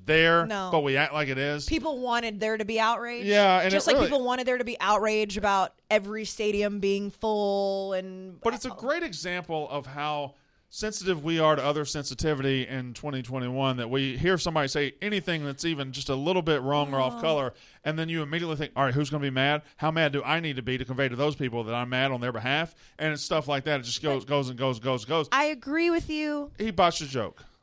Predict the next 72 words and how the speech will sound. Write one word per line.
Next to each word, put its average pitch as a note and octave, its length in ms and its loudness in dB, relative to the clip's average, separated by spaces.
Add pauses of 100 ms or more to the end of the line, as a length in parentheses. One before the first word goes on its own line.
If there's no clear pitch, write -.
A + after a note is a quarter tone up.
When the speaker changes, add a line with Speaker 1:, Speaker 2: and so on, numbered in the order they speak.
(140)
Speaker 2:
He C#4+ 160 -6
botched F#4+ 420 0
a B3+ 80 -10
joke, G#3+ 540 -4 (100)
but, A3+ 240 -2
like, A#3+ 220 -4
if - 280 -10
another D4+ 480 -2
coach A#3+ 400 -8
had F#3+ 220 -8
botched G#3 340 -4
that F#3 220 -6
joke, F3+ 480 -6 (340)
it C4+ 140 -6
wouldn't D4 260 -6
be B3+ 140 -8
near A#3 220 -6
as G#3 160 -6
big G3+ 200 -2
of G3 100 -6
a F#3+ 60 -8
Speaker 1:
No, A3+ 220 2
Brian C4 320 0
Speaker 2:
deal. F3 80 -4
Speaker 1:
Kelly A3 320 0
sh-, - 320 -8
probably G3 280 -2
shouldn't F#3 240 -8
be E3+ 80 -8
joking D3 380 -4
about C3 80 -6
Speaker 2:
About A#2+ 320 -4
killing B2+ 200 -2
Speaker 1:
killing, A#2+ 260 -4
Speaker 2:
anyone. F#3+ 360 -10
Speaker 1:
killing A#2+ 280 -4
college F#2 280 -8
students. D2+ 340 -20
Speaker 2:
Yeah, G3 240 0
I F#3+ 140 0
would F#3+ 160 -8
say A#3+ 380 -6
he A3+ 160 -8
needs G#3+ 220 -8
to - 60 -8
Speaker 1:
In D#4 60 -2
Speaker 2:
steer F#4+ 180 2
Speaker 1:
fairness, D#4 240 6
it - 80 -8
has D4+ 260 4
Speaker 2:
clear. D4 40 -2
Speaker 1:
been, G#3+ 260 2
Speaker 2:
It - 80 -6
Speaker 1:
it's E4+ 120 4
Speaker 2:
would D#4+ 100 -2
be F4+ 160 2
like D#4 220 2
Hugh D4 180 -8
Freeze B3+ 280 -8
joking A3+ 360 -4
about F#3+ 240 -2
hookers. - 380 -18
Speaker 1:
In A3 100 -2
fairness, G#3 420 -2
it's G#3+ 140 -4
been D#3 200 -6
years A2+ 460 -4
since G#2+ 180 -6
he A#2+ 80 -4
killed G2+ 240 -4
a G2+ 40 -12
kid. - 160 -14